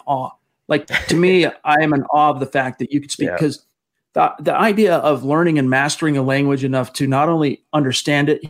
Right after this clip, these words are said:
Speaker 1: hear it, and understand, interpret what they're saying, but to then speak it as well. For those of you out there who are bilingual or polyglots, can speak multiple languages,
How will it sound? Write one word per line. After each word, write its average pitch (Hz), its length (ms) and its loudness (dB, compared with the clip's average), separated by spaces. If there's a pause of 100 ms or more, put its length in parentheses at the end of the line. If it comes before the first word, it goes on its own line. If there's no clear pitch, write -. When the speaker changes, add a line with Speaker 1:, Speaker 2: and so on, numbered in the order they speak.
(120)
Speaker 1:
hear 143 260 2
it, 156 140 0
and 139 100 0
understand, 139 440 0
interpret 135 360 -2
what 135 120 -4
they're 120 100 -6
saying, 143 320 0 (300)
but 151 140 -2
to 151 80 2
then 151 340 2 (180)
speak 151 340 0
it 147 60 2
as 123 140 0
well. 143 320 2 (320)
For 165 120 0
those 185 200 4
of 190 80 -2
you 175 140 4
out 160 220 2
there 165 160 2
who 143 200 0
are 135 140 2
bilingual 147 680 0
or 131 240 0
polyglots, 143 640 0
can 131 120 -6
speak - 260 -4
multiple 135 340 -2
languages, 156 460 0